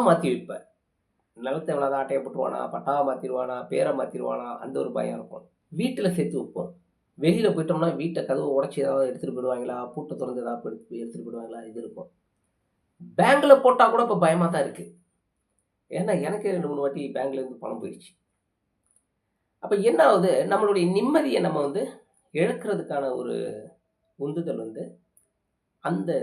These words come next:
பணமும் இந்த பொருளாதாரமும் ஏற்படுத்துது. அதுக்காக ப-, அதுக்காக நீங்க வந்து பிச்சைக்கார வாழ்க்கை வாழுங்கன்னு சொல்ல வரல.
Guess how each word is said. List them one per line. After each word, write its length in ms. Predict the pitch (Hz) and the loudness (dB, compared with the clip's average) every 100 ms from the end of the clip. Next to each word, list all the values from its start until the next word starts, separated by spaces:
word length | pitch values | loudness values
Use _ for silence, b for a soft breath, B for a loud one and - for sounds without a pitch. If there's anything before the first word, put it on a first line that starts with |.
| 110 101 98 - - - _ _ _ - | -4 -8 -12 -16 -16 -20 _ _ _ -8
பணமும் 420 | 120 147 139 170 | -6 -4 -2 -2
இந்த 160 | 170 135 | -2 -4
பொருளாதாரமும் 600 | 127 139 120 113 139 117 | -6 -8 -10 -10 -10 -8
ஏற்படுத்துது. 480 | - - - - - _ _ _ _ _ _ _ _ _ - | -8 -12 -18 -20 -20 _ _ _ _ _ _ _ _ _ -8
அதுக்காக 340 | - 165 196 175 | 0 4 4 2
ப-, 240 | - - | -4 -4
அதுக்காக 380 | 139 190 214 208 | 0 2 4 4
நீங்க 180 | 175 175 | 6 4
வந்து 180 | 175 | 4
பிச்சைக்கார 400 | 185 175 196 214 | 0 0 4 6
வாழ்க்கை 260 | 208 185 190 | 6 4 4
வாழுங்கன்னு 400 | 185 185 175 170 | 4 6 4 4
சொல்ல 280 | 170 143 135 | 2 0 0
வரல. 280 | 107 87 | -2 -8